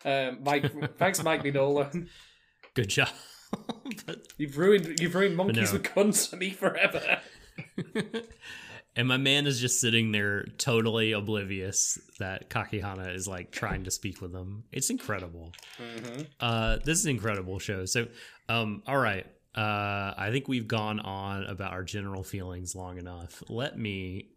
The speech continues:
Speaker 2: uh, talk about some creatives. You know, we, we're not gonna get to talk about everyone involved this week, but we'll,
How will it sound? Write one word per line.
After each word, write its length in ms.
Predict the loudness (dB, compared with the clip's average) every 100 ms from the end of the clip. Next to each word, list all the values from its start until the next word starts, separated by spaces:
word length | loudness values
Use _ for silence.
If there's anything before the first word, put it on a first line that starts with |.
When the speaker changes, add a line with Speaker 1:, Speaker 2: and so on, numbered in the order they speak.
| _
Speaker 2:
uh, 500 | -10 -8 -8 -10 -10 -12 _ -18 -12
talk 300 | -4 -4 -2
about 480 | -4 -4 -6 -10 -20 _ _ -20 _ -4
some 540 | 0 0 0 -2 -6 -10 _
creatives. 760 | -10 -6 -2 -4 -4 -4 -4 -2
You 80 | -2
know, 60 |
we, 160 | -4 -6 -14 -18 -4
we're 60 | -2
not 80 |
gonna 100 | 2
get 120 | 2 0
to 60 |
talk 280 | 0 0 0
about 400 | 0 0 -2 -8 _ _ -4
everyone 1160 | 0 0 0 0 0 0 -4 -8 -10 -10 -10 -12 _ _ _ _ -8
involved 600 | -6 -6 -10 -10 -12 -10
this 220 | -8 -6
week, 200 | -8 -14 -12
but 160 | -10 -6
we'll, 460 | -4 -4 -6 -10